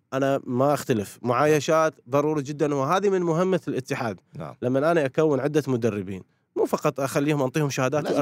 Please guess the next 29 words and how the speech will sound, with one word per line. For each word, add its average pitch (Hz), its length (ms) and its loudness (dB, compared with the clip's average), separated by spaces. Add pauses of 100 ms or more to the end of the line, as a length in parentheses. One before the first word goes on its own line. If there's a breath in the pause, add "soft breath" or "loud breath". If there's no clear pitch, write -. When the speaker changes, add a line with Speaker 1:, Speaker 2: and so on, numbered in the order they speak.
Speaker 1:
وأرميهم. 123 180 4
Speaker 2:
في 98 60 -2
خطة - 200 -6
طويلة 135 340 -6
Speaker 1:
يجب 196 100 4
Speaker 2:
لذلك، 196 200 4
Speaker 1:
أنه 202 140 4
Speaker 2:
وليس 196 280 2
Speaker 1:
المفروض 202 140 2
Speaker 2:
لفترة 208 160 2
Speaker 1:
عندي 208 200 2
Speaker 2:
فقط. 196 80 -2
Speaker 1:
تأسيس. - 560 -2
Speaker 2:
نعم. 170 100 0
Speaker 1:
عندي 170 120 2
اليوم 165 180 4
مدربين 156 360 2
شباب 156 280 0
بالدوري 147 280 0
يقدمون 135 440 -2
نفس 147 300 -6
من 131 140 2
جيلي 143 240 0
الآن 135 260 0
صاروا 135 260 2
مدربين، 135 480 0 (440)
نتائجهم 156 680 2
ممتازة 151 500 2
جدًا. 127 360 -6